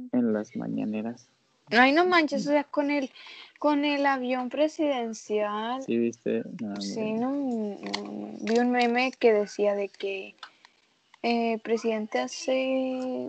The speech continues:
Speaker 2: bueno, fue en el gobierno de, en, ¿cómo se llama este?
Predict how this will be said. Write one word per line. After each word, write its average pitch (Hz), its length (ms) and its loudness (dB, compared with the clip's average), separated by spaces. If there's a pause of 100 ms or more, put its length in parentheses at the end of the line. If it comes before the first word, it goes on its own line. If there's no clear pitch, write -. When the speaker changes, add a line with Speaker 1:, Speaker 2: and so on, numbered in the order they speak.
Speaker 2:
bueno, 240 440 4
fue 233 160 2
en 226 120 0
el 240 120 -2
gobierno 220 540 0
de, 202 540 -8
en, 208 200 -10 (100)
¿cómo 220 160 -6
se 214 100 -8
llama 208 120 -10
este? 220 320 -12